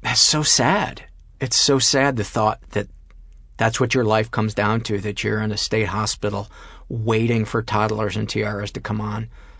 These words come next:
so you can get the biggest erection of your day.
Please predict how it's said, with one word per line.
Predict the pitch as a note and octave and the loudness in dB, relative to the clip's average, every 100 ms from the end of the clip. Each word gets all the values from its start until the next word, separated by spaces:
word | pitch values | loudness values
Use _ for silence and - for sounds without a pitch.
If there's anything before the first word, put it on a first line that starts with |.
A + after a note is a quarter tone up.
| - | -20
so | - - | -6 -2
you | G#2 G#2+ | -2 -2
can | A2+ | -2
get | A2 A2 - - - - - - - - - - | -4 -6 -8 -20 -20 -20 -20 -20 -20 -20 -20 -8
the | - | -4
biggest | G#2+ A2+ A#2 - | 0 2 2 0
erection | G#2+ G#2+ A2 - A2 | 2 4 2 0 -2
of | G#2 G#2+ | -2 -2
your | G#2 G2+ | -2 -2
day. | G#2 A2 A#2 A#2 | -4 -6 -8 -10